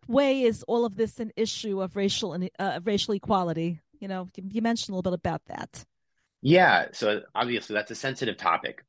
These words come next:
Speaker 2: Um, but if I, I argue in the book that if we had, a,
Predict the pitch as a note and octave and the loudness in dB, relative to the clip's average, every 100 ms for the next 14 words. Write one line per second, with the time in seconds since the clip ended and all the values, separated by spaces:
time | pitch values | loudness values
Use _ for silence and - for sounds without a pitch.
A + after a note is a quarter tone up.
0 | - F2+ D#2+ C#2+ - F#2+ G#2 F#2+ - _ | -8 -4 -4 -8 -16 -4 0 0 -2 _
1 | - _ _ _ _ _ _ _ _ _ | -20 _ _ _ _ _ _ _ _ _
2 | _ D#3 - - C#3+ F3 C#3+ C3 D#3 B2 | _ 0 0 0 2 2 0 2 2 4
3 | C3+ C#3 A#2 F2+ G2 F2 G2 F#2+ - C#3 | 2 0 -8 -8 -8 -6 -6 -8 -6 -2
4 | B2 A#2 - | 0 0 -2